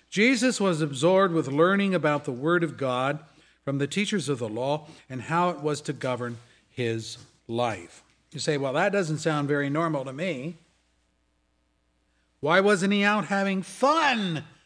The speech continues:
with the other kids? Well, what you and I define as normal, what we define as fun with the other kids, Jesus saw as the potential for trouble.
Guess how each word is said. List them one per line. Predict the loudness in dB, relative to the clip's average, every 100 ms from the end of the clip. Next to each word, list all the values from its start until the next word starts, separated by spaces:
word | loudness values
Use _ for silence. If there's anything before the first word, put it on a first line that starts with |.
| _ _ _ _
with | -2 4
the | 6
other | 8 6
kids? | 8 8 10 8 6 -6 -8 -12 _ _ _ _ _ _ _ _ _ _ _ _ _ _ _ _ _ _ _ _ _ _ _
Well, | -4 -2
what | -2 -2
you | 0 2
and | 2
I | 0 0 0 -2
define | -6 -8 -6 -6
as | -6 -6
normal, | -2 0 -2 -4 -10 -12
what | -14 -12
we | -8 -8
define | -8 -8 -8
as | -8 -10
fun | -8 -4 -2
with | -4
the | -4
other | -8 -8
kids, | -12 -6 -6 -6 -14 _ _ _ _ _ _
Jesus | -2 -2 -2 -6
saw | -4 -2 -2 -2
as | -6 -10
the |
potential | -10 -10 -8 -8 -8 -12
for | -14
trouble. | -14 -8 -8 -10 -20